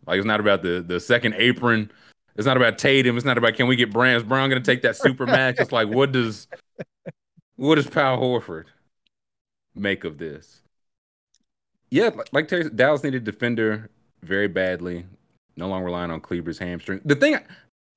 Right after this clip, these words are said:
Kleber, I think, tore his hamstring and came back same season. So if he's healthy now,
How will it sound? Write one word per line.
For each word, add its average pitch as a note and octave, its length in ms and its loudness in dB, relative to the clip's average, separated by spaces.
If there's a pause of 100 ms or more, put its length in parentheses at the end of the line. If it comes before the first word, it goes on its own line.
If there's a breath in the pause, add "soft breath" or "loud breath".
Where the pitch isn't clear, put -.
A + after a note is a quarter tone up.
(920)
Kleber, C#4+ 280 4
I G3+ 60 6
think, F3+ 240 2
tore F3 260 4
his D3+ 160 2
hamstring C3+ 480 0
and A#2+ 240 -2
came A2+ 260 -4
back G#2+ 260 0
same G#2+ 360 -4
season. A2 480 -4
So A#2+ 160 0
if G2+ 140 0
he's A#3 360 2
healthy E3 400 2
now, D2 360 -8